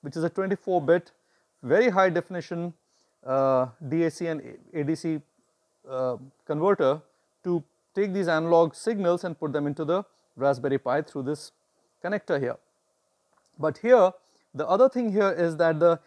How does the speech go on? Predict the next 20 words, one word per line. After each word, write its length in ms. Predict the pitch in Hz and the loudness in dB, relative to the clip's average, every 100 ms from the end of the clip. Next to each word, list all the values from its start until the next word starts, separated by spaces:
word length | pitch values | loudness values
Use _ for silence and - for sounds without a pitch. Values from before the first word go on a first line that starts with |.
| _ _ | _ _
S 160 | 147 - | -8 0
I 120 | 240 | 0
five 280 | 233 202 190 | 2 0 -2
three 160 | - 208 | -6 -8
five 260 | - 156 147 | 0 0 2
one 120 | 165 | -2
has 140 | 160 | -2
been 200 | 156 165 - | -2 -4 -6
cleaned 280 | 214 233 190 | -6 -2 4
up 240 | 123 - _ _ _ _ _ - | 4 2 _ _ _ _ _ -4
by 460 | 139 151 156 160 - _ _ _ _ _ _ | 2 6 6 2 -2 _ _ _ _ _ _
pow-, 300 | 156 175 160 | 0 2 0
by 400 | 135 160 160 151 | 2 6 6 2
a 120 | 151 147 | -2 -2
reference 420 | - 226 226 214 | -2 -2 -2 -2
of 200 | 185 - | -4 -4
twenty-five 420 | 185 180 202 185 | -8 -2 -2 0
megahertz 640 | 190 175 170 180 185 - - | -2 0 6 6 6 -4 -10
temperature 400 | 165 196 175 180 | -6 -6 -8 -10
com-, 240 | 175 | -10